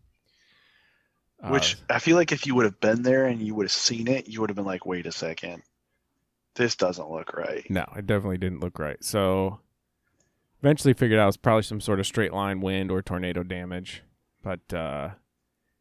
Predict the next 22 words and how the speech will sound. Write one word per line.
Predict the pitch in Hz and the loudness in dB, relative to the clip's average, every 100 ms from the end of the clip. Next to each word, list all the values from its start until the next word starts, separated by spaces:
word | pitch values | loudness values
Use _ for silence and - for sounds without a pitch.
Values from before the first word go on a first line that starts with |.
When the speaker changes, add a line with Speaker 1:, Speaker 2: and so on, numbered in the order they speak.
| _ - | _ -4
Speaker 2:
it | |
was | 107 113 | -2 0
wild. | 104 95 90 | 0 0 0
I'm | 127 | 2
going | 156 113 | 2 4
back | 110 - | 2 2
there, | 87 | -2
man. | 82 82 | -4 -6
I | 90 | -6
think | 135 117 | -6 -4
that | 92 | -6
could | 95 95 - | -8 -10 -6
turn | 101 | -4
into | 90 85 | -2 -4
a | |
really | 85 87 | -2 -4
good | 82 90 | -6 -6
hunting | 90 - | -8 -8
spot | - 67 - | -10 -10 -8
with | 80 | -8
all | 80 | -6
that, | 76 73 | -6 -8